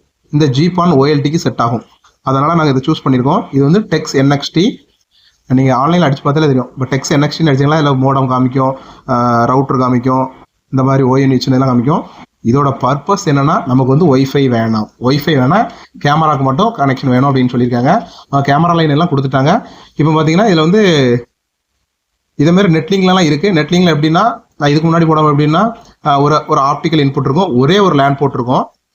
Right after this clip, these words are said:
ஒரு, ஒரு வாய்ஸ் இருக்கும். இதுல வந்து வாய்ஸ் இல்லாமலும் இருக்கு. இந்த பாருங்க, இப்ப பாருங்க, ஆப்டிக்கல் அந்த ப்ளூ கலர் இருக்கா, ப்ளூ கலர் சிம்பல் வந்து ஆப்டிக்கல். அடுத்த லேன் ஒன், லேன் டூ, அதாவது நீங்க வந்து இதுல ரெண்டு லேன் போர்ட் யூஸ் பண்ணிக்கலாம்.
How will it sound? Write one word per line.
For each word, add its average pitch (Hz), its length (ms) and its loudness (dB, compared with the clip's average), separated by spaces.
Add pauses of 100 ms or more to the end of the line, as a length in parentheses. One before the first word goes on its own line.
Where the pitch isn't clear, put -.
(220)
ஒரு, 151 140 2
ஒரு 175 160 0
வாய்ஸ் 135 240 -2
இருக்கும். 117 220 -12 (560)
இதுல 156 200 2
வந்து 175 180 2 (520)
வாய்ஸ் 170 280 0 (100)
இல்லாமலும் 160 300 2
இருக்கு. 120 160 -2 (140)
இந்த 143 160 -4
பாருங்க, 147 200 2
இப்ப 139 120 0
பாருங்க, 143 200 0 (800)
ஆப்டிக்கல் 151 460 -2
அந்த 131 160 2
ப்ளூ 160 180 2
கலர் 147 200 2
இருக்கா, 131 200 0 (440)
ப்ளூ 156 120 2 (140)
கலர் 143 260 2 (520)
சிம்பல் 151 300 0
வந்து 160 200 0
ஆப்டிக்கல். 139 360 -2 (120)
அடுத்த 147 200 0 (100)
லேன் 156 240 0
ஒன், 160 140 2
லேன் 139 220 0
டூ, 120 60 -2 (500)
அதாவது 147 220 2
நீங்க 156 140 2
வந்து 170 120 2
இதுல 156 160 0
ரெண்டு 170 220 2
லேன் 151 180 2
போர்ட் 147 160 0
யூஸ் 139 120 -6
பண்ணிக்கலாம். 123 340 0